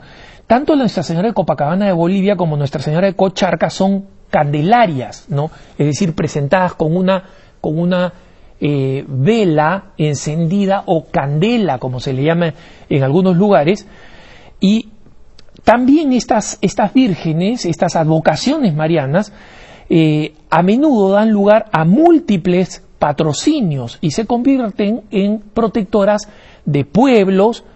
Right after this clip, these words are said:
de ciudades, de países, de distintas entidades, ¿no? Por ejemplo,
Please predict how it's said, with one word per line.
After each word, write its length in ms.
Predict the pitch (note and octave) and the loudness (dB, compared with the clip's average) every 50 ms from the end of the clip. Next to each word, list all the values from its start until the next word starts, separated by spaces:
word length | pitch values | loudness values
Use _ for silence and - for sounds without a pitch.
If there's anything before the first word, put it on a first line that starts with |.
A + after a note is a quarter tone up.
| - - | -8 -2
de 160 | - D#3 D3 | 0 0 0
ciudades, 800 | - - - F3+ E3+ F#3+ G#3 A3 A3 G#3 F#3+ G3 A3 A3+ - - - - - - - - - - _ _ _ - F4 | 0 0 0 2 4 4 4 4 4 2 2 2 0 -2 -4 -10 -18 -20 -20 -20 -20 -20 -20 -20 _ _ _ -8 -6
de 200 | G3 D3 E3+ D3 | -2 -2 -2 0
países, 840 | - C#3+ E3 A3 C4 B3+ A#3 F#3+ - - G3 F#3 F#3 F#3 - - - - - - - - - | 0 2 2 4 4 4 2 0 -2 -4 -4 -2 -2 -4 -8 -12 -20 -20 -20 -20 -20 -12 -4
de 320 | - D3 E3+ F#3 G3+ G#3+ - G3 | -2 2 2 2 2 0 -2 -2
distintas 760 | D3+ D#3+ E3+ B2 - - - A3+ A3 A3 G#3 G#3+ F#3 - G3 | -2 -2 -2 -2 -4 -4 -2 0 0 2 2 0 0 0 -2
entidades, 800 | E3+ E3 C#3+ - G#3 A3+ C#4 D4+ C4+ F#3+ C#3+ B2+ A#2 - - | -2 -2 0 0 0 2 2 2 2 2 0 -2 -8 -10 -8
¿no? 180 | - C#3+ D3 E3+ | -4 -2 -2 -2
Por 180 | - F3 F#3 A3 | -2 -2 -2 -2
ejemplo, 500 | - - F#3 D#3+ D3 D#3 F3 F3+ F3+ | 0 -2 -2 -2 0 0 -2 -2 -2